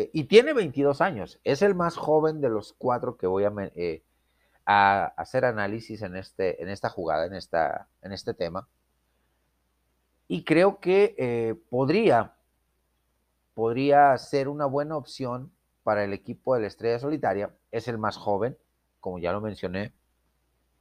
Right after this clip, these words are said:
Tiene grandes, grandes cualidades. Eh, y, y estaría disponible dentro de estas tres rondas que me, que les describí.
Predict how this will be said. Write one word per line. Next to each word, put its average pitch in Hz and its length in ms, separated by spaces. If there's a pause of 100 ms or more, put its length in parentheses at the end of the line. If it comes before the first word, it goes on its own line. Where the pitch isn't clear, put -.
(260)
Tiene 143 260
grandes, 123 460
grandes 110 340
cualidades. 92 640 (1800)
Eh, 127 420
y, 131 200
y 127 340
estaría 139 360
disponible 175 760
dentro 151 440
de 147 100
estas 143 380
tres 143 260
rondas 131 400
que 123 100
me, 113 200
que - 220
les 92 220
describí. 117 720